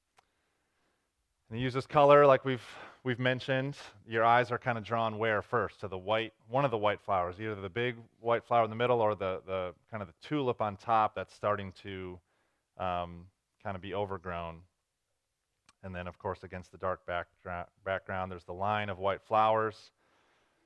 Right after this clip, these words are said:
Um, and that leads us down kind of to the apple and the grapes to focus on that. Um,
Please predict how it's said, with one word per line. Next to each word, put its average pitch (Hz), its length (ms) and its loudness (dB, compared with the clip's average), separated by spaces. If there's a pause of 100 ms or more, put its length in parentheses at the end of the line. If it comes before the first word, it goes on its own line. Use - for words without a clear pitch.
(180)
Um, 95 220 -2
and 95 100 -6
that 113 140 0
leads 120 220 -6
us 107 140 -4
down 113 460 0
kind 117 220 -2
of 107 80 -6
to 117 100 -8
the 101 140 -4
apple 107 320 0
and 104 100 -6
the 92 40 -12
grapes 110 420 -4
to 113 100 -16
focus 104 380 -8
on 95 180 -6
that. 101 340 -2 (1200)
Um, 90 500 -6